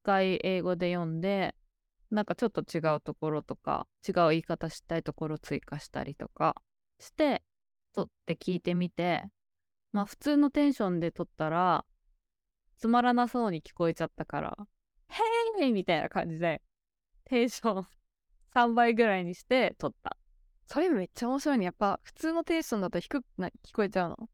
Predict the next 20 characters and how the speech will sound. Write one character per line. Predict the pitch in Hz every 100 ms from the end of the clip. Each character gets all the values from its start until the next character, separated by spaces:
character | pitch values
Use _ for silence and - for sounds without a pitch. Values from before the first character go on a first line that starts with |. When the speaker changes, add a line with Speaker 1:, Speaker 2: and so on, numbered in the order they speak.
| _ _ _ -
Speaker 1:
う | 247 330 247
ん、 |
や | 180 247
っ |
ぱ | 277 233
り。 | 269
Speaker 2:
動 |
き | -
的 |
に？ | 320 494 _
声 | - 285
的 | 320 -
に？ | 302 370 _ _ _ _ _ _ _ _
Speaker 1:
声 | - 311 262
も、 | 196 156 - _ _ _ _ _
動 | 208 226
き | - 214
も。 | 151 - _ _ _ _ _ _ _ _ _ _ _ _ _ - _ _ -
だ | 170 156
ね。 | 156 175 202